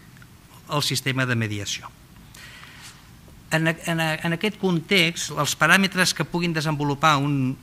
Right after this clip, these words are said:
una mediació en un context judicial, seguint a, a Pasqual Ortuño, amb un informe que va, mm, elaborar el mes de març d'aquest any per gemme, per la,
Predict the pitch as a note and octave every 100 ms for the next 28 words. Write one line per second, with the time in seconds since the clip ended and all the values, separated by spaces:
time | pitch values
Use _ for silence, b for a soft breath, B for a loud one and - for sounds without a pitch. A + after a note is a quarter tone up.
0 | - C#3+ C#3 C#3 C#3+ C3+ C3 - D#3 C3+
1 | C#3 C#3+ E3 E3 F#3 E3 C3+ D#3 C3 A2+
2 | B2+ C3+ C#3+ C3 - B2+ A#2+ B2 A#2 B2
3 | - C#3+ C3+ C3 - F3 C3 C#3 C3 C3+
4 | - C3+ C3 B2+ B2+ B2+ B2+ B2+ B2 A2+
5 | A#2+ B2 A#2+ B2+ C3+ B2+ B2+ B2+ - B2
6 | C#3 C3 A2+ - - B B C3 C3 B2
7 | - C#3+ C3 A#2+ A2+ - D3+ B2 C#3 -
8 | A#2 A2+